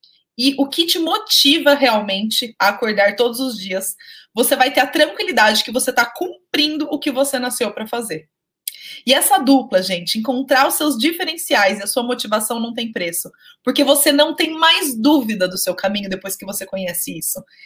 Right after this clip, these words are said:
Ele fica óbvio, ele fica na sua frente ali, escancarado. O, e o dinheiro vem como mágica, ele vem como consequência.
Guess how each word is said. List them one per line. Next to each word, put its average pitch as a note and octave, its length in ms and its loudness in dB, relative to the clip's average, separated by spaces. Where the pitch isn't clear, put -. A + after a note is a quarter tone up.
Ele B3 180 4
fica C#4 320 0
óbvio, F3+ 480 4
ele G#3+ 80 -2
fica A#3+ 260 -4
na A#3+ 120 0
sua C#4+ 220 2
frente A#3 500 0
ali, G#3 140 -2
escancarado. G#3+ 1000 0
O, B3 40 0
e C4 140 4
o D4+ 40 4
dinheiro C4+ 440 4
vem C4 160 0
como C4+ 240 0
mágica, E3+ 480 -4
ele A3 120 -2
vem G#3 360 -2
como B3 200 -6
consequência. A3 880 -8